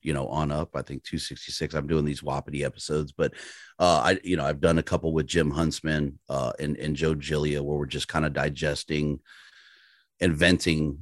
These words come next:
you know, on things that, that we, we feel like we can improve in, in our hot topics and stuff. But I think if, you know, if you're interested in understanding where I am, and I think, you know, I, I think with podcasts, right, people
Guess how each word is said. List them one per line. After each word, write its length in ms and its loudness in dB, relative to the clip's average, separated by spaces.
you 100 2
know, 140 4
on 100 2
things 380 0
that, 280 2
that 280 -2
we, 320 0
we 140 2
feel 260 2
like 200 0
we 120 -4
can 100 -6
improve 340 -2
in, 120 -2
in 100 -2
our 80 -4
hot 260 -4
topics 440 -8
and 80 -8
stuff. 240 -2
But 100 2
I 60 2
think 380 0
if, 340 0
you 80 2
know, 120 2
if 200 -4
you're 120 -2
interested 500 0
in 80 -4
understanding 640 2
where 320 4
I 200 4
am, 280 -2
and 80 -2
I 60 -2
think, 240 -6
you 120 0
know, 220 -6
I, 240 4
I 20 4
think 200 0
with 100 0
podcasts, 680 0
right, 240 2
people 400 -4